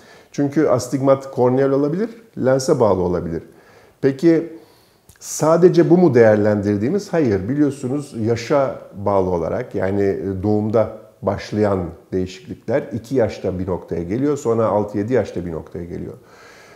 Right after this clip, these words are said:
Bunların bir kısmı ve büyük bir kısmı yedi yaş sonrası, hatta iki yaş sonrası çok fazla değişen şeyler değil.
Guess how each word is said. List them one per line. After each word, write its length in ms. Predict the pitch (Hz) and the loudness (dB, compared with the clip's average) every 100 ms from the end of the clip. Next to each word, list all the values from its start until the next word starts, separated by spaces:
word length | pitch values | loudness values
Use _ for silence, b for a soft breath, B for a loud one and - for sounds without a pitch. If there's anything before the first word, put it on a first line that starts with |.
| B - | B -14
Bunların 520 | 104 160 185 196 190 | -4 2 6 6 4
bir 120 | 202 | 2
kısmı 500 | 214 143 - 110 139 | 2 0 0 0 2
ve 180 | 135 117 | 2 2
büyük 300 | 123 160 - | 2 0 0
bir 220 | 127 110 | 0 0
kısmı 560 | 110 98 - 98 123 185 190 - | -2 -6 -6 -4 -2 -2 -6 -8
yedi 260 | 110 135 165 | -4 -2 2
yaş 220 | 147 117 | 2 0
sonrası, 720 | - 101 95 87 - 117 175 | -2 -2 -2 -6 -4 -4 -2
hatta 380 | 165 135 - 131 | -4 -6 -4 -2
iki 240 | 104 - 107 | -2 -4 -6
yaş 140 | - | -6
sonrası 440 | - 98 101 - | -4 -4 -4 -8
çok 220 | 127 143 143 | -4 -4 -2
fazla 320 | 117 117 107 | -2 -2 -2
değişen 340 | 107 104 104 | -4 -2 -4
şeyler 460 | 98 101 101 107 90 | -2 -2 -2 -2 -4
değil. 140 | 80 | -8